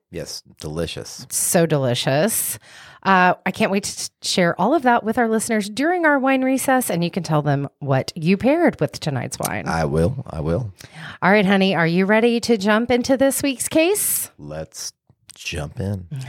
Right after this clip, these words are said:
Speaker 2: All right, friends, it's time to sip some wine and talk some crime.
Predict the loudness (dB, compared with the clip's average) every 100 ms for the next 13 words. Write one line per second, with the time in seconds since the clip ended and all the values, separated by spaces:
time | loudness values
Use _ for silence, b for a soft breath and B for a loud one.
0 | -2 0 2 0 0 2 2 0 -2 -4
1 | 0 2 2 0 0 -2 -2 -2 0 2
2 | 2 4 2 2 0 0 0 0 0 -2
3 | -4 -2 -2 -4 -4 -4 -8 -10 -14 -16